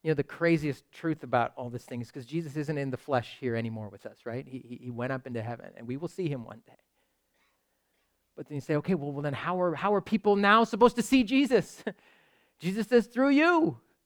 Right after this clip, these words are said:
your life, yes, imperfectly. But as you follow me, you give people a reason to pause and say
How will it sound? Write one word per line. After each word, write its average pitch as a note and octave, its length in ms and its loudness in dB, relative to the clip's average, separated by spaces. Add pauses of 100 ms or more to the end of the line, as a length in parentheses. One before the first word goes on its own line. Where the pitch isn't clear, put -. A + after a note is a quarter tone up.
(280)
your A#3 220 6
life, C4 460 4
yes, C#4+ 420 4
imperfectly. G#3 880 -2 (720)
But - 100 -16
as D3+ 200 -10
you C#3+ 80 -8
follow G#3 580 0
me, G#3 520 -4 (580)
you D3 160 -10
give E3+ 240 -2
people F#3 300 -4
a D#3+ 60 -2
reason E3 320 -2
to D3 60 -4
pause - 420 -6
and D#3 120 -10
say D#3+ 520 -4